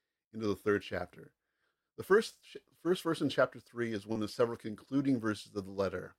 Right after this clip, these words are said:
that have caused much debate. And as we talked about in the introduction to, to the letter of Phil-, Philippi, some scholars hold that Philippians is an edited collection of two or more letters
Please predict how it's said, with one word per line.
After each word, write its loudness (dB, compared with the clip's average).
that 6
have 2
caused 2
much -2
debate. -6
And -8
as -6
we -6
talked 0
about 4
in -2
the -6
introduction -2
to, -12
to -10
the -14
letter 0
of -6
Phil-, -14
Philippi, -2
some 2
scholars 6
hold 0
that 0
Philippians -4
is -20
an -20
edited -4
collection -4
of -4
two 2
or 4
more 2
letters -2